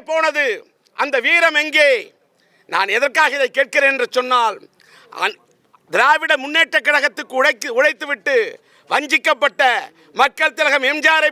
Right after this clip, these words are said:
போலவே, திராவிட முன்னேற்ற கழகத்துக்காக அம்-, ம-, மக்கள் திலகம் எம் ஜி ஆருடைய ஆட்சி காலத்திலிருந்து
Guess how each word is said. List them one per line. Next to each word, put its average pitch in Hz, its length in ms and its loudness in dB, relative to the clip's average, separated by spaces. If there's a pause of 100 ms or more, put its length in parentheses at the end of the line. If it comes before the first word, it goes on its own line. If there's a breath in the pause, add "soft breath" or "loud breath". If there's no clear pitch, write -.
போலவே, 294 340 4 (640 soft breath)
திராவிட 302 460 2
முன்னேற்ற 320 340 0 (100)
கழகத்துக்காக 285 640 0 (840 soft breath)
அம்-, 226 140 -4 (160)
ம-, 226 240 0
மக்கள் 311 320 0
திலகம் 294 260 -4
எம் 311 140 -6
ஜி 320 60 2
ஆருடைய 311 320 -2
ஆட்சி - 180 -10
காலத்திலிருந்து 285 720 -2